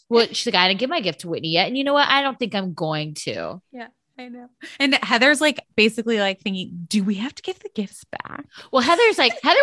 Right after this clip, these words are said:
Speaker 1: wants to basically be like, "Fuck you, Mary, but also I love a Louis, so I'm not giving this back." Like, Mary at one point says, like, "I want my purse back." And Heather, like, does this side glance in her thing. And I'm like, "Heather, you keep that purse. You keep that purse. You were already bought,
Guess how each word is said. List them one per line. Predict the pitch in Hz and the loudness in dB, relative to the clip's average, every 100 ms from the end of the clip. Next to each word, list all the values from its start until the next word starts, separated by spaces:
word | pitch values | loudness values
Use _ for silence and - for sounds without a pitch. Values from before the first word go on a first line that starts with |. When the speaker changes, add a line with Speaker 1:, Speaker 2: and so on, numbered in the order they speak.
| 571 | 6
Speaker 1:
wants | 466 | 4
to | 320 | 0
basically | 240 233 247 | 0 0 -2
be | 226 208 | -2 0
like, | 190 - | 0 -2
"Fuck | 240 349 - | -6 -4 -2
you, | 330 | -2
Mary, | 190 190 214 | 0 0 0
but | 220 | 0
also | 185 190 233 | -2 -2 -2
I | 220 196 | 0 0
love | 165 160 147 156 | -4 -4 -2 -2
a | 185 | -2
Louis, | 151 143 180 233 | -2 -2 -2 -2
so | - 185 | -2 -2
I'm | 165 160 | -2 -4
not | 156 147 | -6 -6
giving | 165 147 | -6 -8
this | 139 - | -10 -6
back." | 147 147 | -6 -4
Like, | 185 | 0
Mary | 220 302 466 | 4 4 4
at | 285 | 0
one | 208 | 0
point | 208 185 | -2 -4
says, | 165 | -6
like, | 160 | -6
"I | - | -6
want | 131 101 | -6 -8
my | 80 - | -12 -8
purse | 123 - | -8 -8
back." | - 90 - | -6 -4 -4
And | - | -8
Heather, | 180 180 208 | -6 -4 -2
like, | 220 175 | -2 -2
does | 151 | -6
this | 160 - | -8 -8
side | 156 135 151 | -6 -6 -6
glance | 185 165 - | -6 -6 -8
in | 165 | -14
her | 160 | -12
thing. | 160 | -10
And | 185 | -8
I'm | 170 | -8
like, | - - - | -10 -18 -2
"Heather, | 180 160 | 2 2
you | 165 | 0
keep | 160 - 165 | -4 -6 -6
that | 143 | -6
purse. | - 135 - - - - | -6 -8 -8 -20 -20 -2
You | 214 269 | 0 0
keep | - 247 - | -2 -2 0
that | 196 - | -2 -2
purse. | 165 208 | -6 -2
You | 240 | 2
were | 294 - | 2 2
already | 180 196 214 | 0 0 0
bought, | 196 160 131 | -2 0 -2